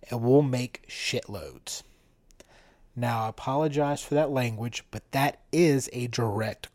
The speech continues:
quote. So, this is coming from the two hundred and twenty-fourth ranked player in the world. So, if he is understanding how much money he could potentially make,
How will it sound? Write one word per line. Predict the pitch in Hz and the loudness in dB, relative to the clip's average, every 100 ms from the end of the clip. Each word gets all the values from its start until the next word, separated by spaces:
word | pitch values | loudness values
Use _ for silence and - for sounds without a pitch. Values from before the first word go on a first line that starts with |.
| - | -12
quote. | - 151 104 - - - - - - - _ _ _ | 4 6 6 0 -16 -20 -20 -20 -20 -20 _ _ _
So, | - - 143 131 127 123 117 - _ _ _ _ _ _ _ - _ - | -16 2 8 8 8 2 -4 -10 _ _ _ _ _ _ _ -20 _ -18
this | 120 143 160 190 | 2 6 8 6
is | 175 | 2
coming | - 165 156 156 | 2 2 4 0
from | - - 135 135 127 | 0 4 4 4 -2
the | 110 - | -8 -8
two | - 180 170 | 0 2 2
hundred | 165 156 139 | 0 -4 -8
and | 120 - | -10 -12
twenty-fourth | - 156 165 160 - 147 143 139 123 | -4 0 2 0 0 2 4 2 -2
ranked | 123 127 127 - - | 0 0 -2 -12 -10
player | - 139 135 131 | 0 2 2 2
in | 127 | -2
the | |
world. | 117 101 98 98 117 - _ _ _ _ _ - _ - - - - | -4 -4 -4 -6 -10 -16 _ _ _ _ _ -20 _ -20 -20 -20 -10
So, | - 123 113 | -4 -2 -2
if | |
he | - - - 196 240 240 226 - - | 0 2 4 4 6 4 2 -4 -2
is | 139 120 123 | 0 0 -2
understanding | 139 131 127 - 135 123 | -4 -4 -4 -4 -4 -4
how | 113 - 147 | -8 -4 -2
much | 139 127 - | -2 -4 -2
money | 135 135 | 0 0
he | 120 - 165 | -4 0 0
could | 160 - | 0 -8
potentially | 117 - 123 113 - 110 | -8 -8 -8 -6 -6 -8
make, | 101 98 101 - | -6 -6 -8 -14